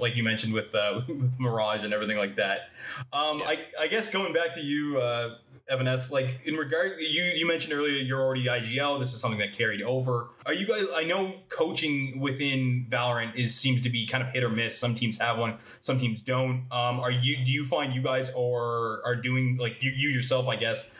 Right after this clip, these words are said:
Speaker 1: are filling the, the role of coach as on top of I G L, or is that something you guys are looking to do in the future?
Speaker 2: Uh, I'd like to get a coach that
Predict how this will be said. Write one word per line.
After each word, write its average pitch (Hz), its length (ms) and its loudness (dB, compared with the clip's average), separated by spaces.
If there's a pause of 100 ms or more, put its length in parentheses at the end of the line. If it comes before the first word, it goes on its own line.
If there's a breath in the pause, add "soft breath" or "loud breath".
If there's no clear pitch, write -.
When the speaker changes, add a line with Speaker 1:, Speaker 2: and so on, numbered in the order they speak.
(140 loud breath)
Speaker 1:
are 131 140 0
filling 135 280 0
the, 127 220 0
the 123 100 -2
role 135 280 0
of - 40 -8
coach 139 280 -2
as 127 160 -2
on 117 180 0
top 120 240 0
of 175 80 -2
I 170 160 2
G 185 140 -4
L, 185 100 -2
or 151 160 2
is 135 60 0
that 127 120 2
something 135 200 0
you 123 100 4
guys 120 160 2
are 117 60 2
looking 113 300 -2
to 113 80 -4
do 110 420 0 (160)
in 135 100 2
the 123 60 4
future? 117 520 -2 (960)
Speaker 2:
Uh, 117 220 2 (140)
I'd 127 220 0
like 104 200 0
to 98 320 -4 (280)
get 107 120 0
a 101 60 2
coach 98 500 -2
that 95 240 0